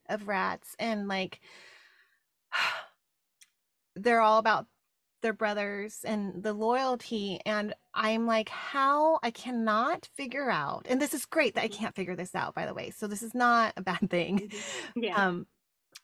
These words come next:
Speaker 1: how Verity is going to become one of them.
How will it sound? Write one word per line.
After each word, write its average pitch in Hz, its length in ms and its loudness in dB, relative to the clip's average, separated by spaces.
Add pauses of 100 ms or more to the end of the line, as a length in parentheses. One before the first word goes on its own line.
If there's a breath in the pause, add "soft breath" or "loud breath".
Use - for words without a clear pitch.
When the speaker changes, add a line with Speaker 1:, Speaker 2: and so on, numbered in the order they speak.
(120)
Speaker 1:
how 285 680 4
Verity 240 520 0
is 220 120 -8
going 196 300 0
to 202 80 -4
become 185 580 -4
one 170 160 -2
of 156 140 -6
them. - 420 -8